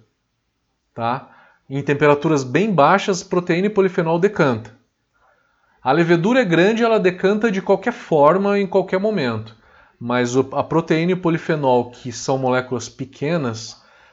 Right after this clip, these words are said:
precisa de uma temperatura menor pra poder decantar. E tem que ser a frio. Se você esquenta, você vai revirar um pouquinho desse fundo.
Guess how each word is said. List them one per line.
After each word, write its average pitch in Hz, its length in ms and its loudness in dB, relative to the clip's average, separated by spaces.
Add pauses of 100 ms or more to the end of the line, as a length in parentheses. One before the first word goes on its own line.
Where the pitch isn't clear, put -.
(120)
precisa 135 400 -6
de 139 100 -8
uma 139 100 -2
temperatura 139 640 -2
menor 143 600 -2
pra 160 180 -6
poder 147 320 -4
decantar. 147 800 -2 (1400)
E 131 100 -6
tem 143 200 -2
que - 80 -8
ser 160 120 0
a 170 40 0
frio. 185 520 0
Se - 180 -8
você 196 280 0
esquenta, 196 640 -2
você 143 220 -2
vai 185 360 0 (360)
revirar 202 600 0
um 202 80 0
pouquinho 196 440 -6
desse 190 240 -6
fundo. 165 720 -6